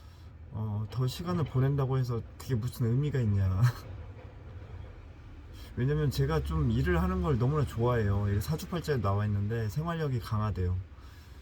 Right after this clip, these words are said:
그 이야기는, 생활력이 강하다는 뜻이 뭐냐면, 그러니까 놀고 먹고 사람들 사적으로 이렇게 만나고,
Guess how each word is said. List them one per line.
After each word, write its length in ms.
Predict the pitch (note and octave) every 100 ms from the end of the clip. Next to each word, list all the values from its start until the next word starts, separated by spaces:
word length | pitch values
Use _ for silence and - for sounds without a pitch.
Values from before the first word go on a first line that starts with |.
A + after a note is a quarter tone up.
| - - -
그 100 | B2+
이야기는, 500 | A#2+ A#2 A2 A2 G#2
생활력이 460 | D3 F#3+ F#3+ E3+ C#3
강하다는 480 | A#2 A#2 A#2 A#2 -
뜻이 260 | G#3 -
뭐냐면, 640 | A2+ G2+ G#2+ G2+ A2 G2 F#2 - - - - - - - - - - - - - - - - - - - - - C#3+
그러니까 280 | C3 G#2+
놀고 680 | C3 F3 F#3 F3 F3 E3 D3
먹고 1160 | G2+ A#2+ - - - - C#3+ C#3 B2 G#2 E2 D2
사람들 840 | - F3 F3 D#3 C3+ A#2 F#2+ G1+ -
사적으로 880 | E3 - F3 D3+ C3+ A#2+ G#2 E2 - - - - - - - - - - -
이렇게 180 | -
만나고, 1080 | G#2 F#2 A2+ C3 B2+ B2+ B2 A2+ F#2 D#2+